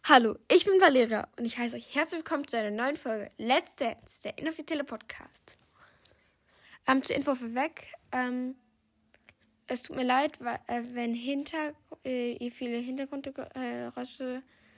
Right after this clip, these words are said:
äh, hört, weil das kann heute ein guter, also gut der Fall sein. Und, ähm, auch noch würde ich gerne nochmal sagen, dass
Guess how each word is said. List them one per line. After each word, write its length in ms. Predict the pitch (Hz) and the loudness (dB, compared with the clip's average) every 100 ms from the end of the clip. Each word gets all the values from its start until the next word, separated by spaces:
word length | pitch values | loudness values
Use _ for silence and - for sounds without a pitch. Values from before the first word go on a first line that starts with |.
| - - - | -20 -18 -8
äh, 160 | 254 | -6
hört, 260 | 262 254 247 | -2 -2 -2
weil 80 | 233 | -2
das 220 | 233 - | -2 -2
kann 320 | 254 233 240 | -4 -4 -4
heute 420 | 226 226 247 - | -6 -6 -8 -10
ein 120 | - | -10
guter, 460 | 247 233 226 208 220 - _ _ _ _ _ _ - | -10 -6 -2 -2 -4 -10 _ _ _ _ _ _ 2
also 240 | 220 220 | 2 2
gut 360 | 220 226 - - - - | -4 -6 -6 -12 -10 -6
der 100 | 220 | -4
Fall 300 | - 277 302 | 0 0 0
sein. 320 | 330 339 349 - - - - - - _ - | 0 0 -2 -6 -18 -18 -20 -20 -20 _ -2
Und, 680 | 254 247 247 254 247 247 - - | 2 4 4 2 2 -2 -8 -4
ähm, 460 | 226 226 226 220 220 - _ - | 0 2 2 0 -6 -12 _ 6
auch 520 | 262 320 466 403 - - - | 10 12 10 6 -8 -20 -6
noch 260 | 302 294 - | -4 -4 -4
würde 160 | 277 | -4
ich 80 | 269 | -4
gerne 220 | 269 247 | -4 -4
nochmal 240 | 240 233 226 | -6 -8 -10
sagen, 280 | 220 220 - - - - - | -10 -10 -14 -16 -18 -16 -6
dass 360 | 285 302 - | -2 0 -2